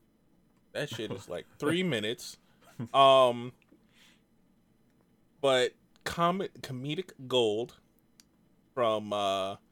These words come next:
Speaker 1: John Cena. And the supporting actors are funny as hell, too. So it's like,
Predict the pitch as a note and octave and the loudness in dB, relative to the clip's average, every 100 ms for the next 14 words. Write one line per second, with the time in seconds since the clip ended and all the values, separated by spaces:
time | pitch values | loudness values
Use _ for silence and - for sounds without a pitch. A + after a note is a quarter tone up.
0 | _ _ _ _ _ _ C3+ A#2+ A#2+ - | _ _ _ _ _ _ 4 6 4 -2
1 | A2+ G#2+ B2 - _ _ _ _ _ _ | -6 -4 -6 -8 _ _ _ _ _ _
2 | _ _ _ _ _ - B2 A#2 A#2 A2 | _ _ _ _ _ -4 -2 0 -2 -6
3 | A2 - - _ _ _ _ _ - A#2+ | -14 -18 -20 _ _ _ _ _ -12 -10
4 | C3 B2+ B2+ B2 A2+ A2 A2+ G#2 - G#2+ | -6 -2 -2 -2 -4 -4 -10 -10 -12 -10
5 | F2+ G2 F2+ F2+ - F#2 - _ _ _ | -10 -10 -8 -8 -10 -14 -14 _ _ _
6 | - C3 B2 C3+ - F3 F3 - | 2 4 4 2 2 2 2 -2